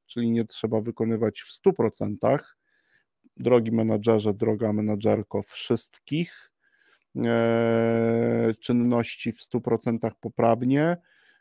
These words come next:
e, albo jednej czynności w stu procentach poprawnie, bo zaraz o wszystkich czynnościach też będziemy, mm,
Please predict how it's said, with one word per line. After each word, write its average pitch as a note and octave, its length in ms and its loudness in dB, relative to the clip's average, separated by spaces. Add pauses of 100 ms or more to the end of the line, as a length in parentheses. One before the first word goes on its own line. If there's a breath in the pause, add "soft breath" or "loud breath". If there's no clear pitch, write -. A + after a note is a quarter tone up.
(120 soft breath)
e, A#2 360 0
albo A#2 220 2
jednej A#2+ 420 2
czynności A2 540 -4
w - 40 -10
stu - 160 -8
procentach A2 500 -4
poprawnie, A#2+ 460 0
bo A2+ 100 -8
zaraz A2 320 -2
o G2+ 40 -6
wszystkich - 480 -10
czynnościach A2+ 560 -6
też A#2 200 -4
będziemy, G#2+ 440 -4
mm, A2 420 -6